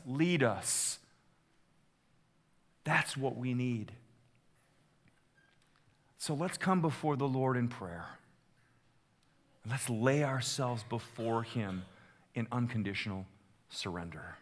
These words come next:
Let's pray. Heavenly Father, as we come before you today, first, we acknowledge all those places and times and ways in which we want to have control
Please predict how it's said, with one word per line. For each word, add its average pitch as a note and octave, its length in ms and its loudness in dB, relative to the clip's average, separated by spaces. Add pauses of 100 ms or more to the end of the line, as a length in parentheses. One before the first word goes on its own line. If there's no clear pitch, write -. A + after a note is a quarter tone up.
(840)
Let's - 180 -8
pray. F2+ 380 -8 (760)
Heavenly C3 360 0
Father, B2 520 4 (1700)
as A2+ 140 -4
we A#2 80 -2
come D3 220 2
before C#3 340 2
you C#3+ 240 2
today, A2+ 540 2 (1800)
first, D#3 400 2
we C#3+ 140 2
acknowledge C3+ 500 4
all B2+ 180 4
those B2+ 200 0
places C#3 580 0
and A2 140 -2
times B2 360 2
and G#2+ 160 -2
ways B2 320 4
in A2 140 0
which A2 220 -2
we A2 260 2
want D#3+ 260 4
to C#3+ 80 0
have C3 260 2
control C#3 640 2